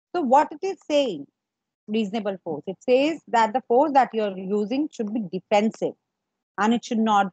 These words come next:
be offensive in nature. You have to use it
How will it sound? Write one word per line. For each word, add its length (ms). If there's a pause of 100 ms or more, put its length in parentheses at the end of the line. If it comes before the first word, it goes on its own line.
(120)
be 140 (100)
offensive 720
in 160
nature. 420 (400)
You 140
have 180
to 80
use 380
it 160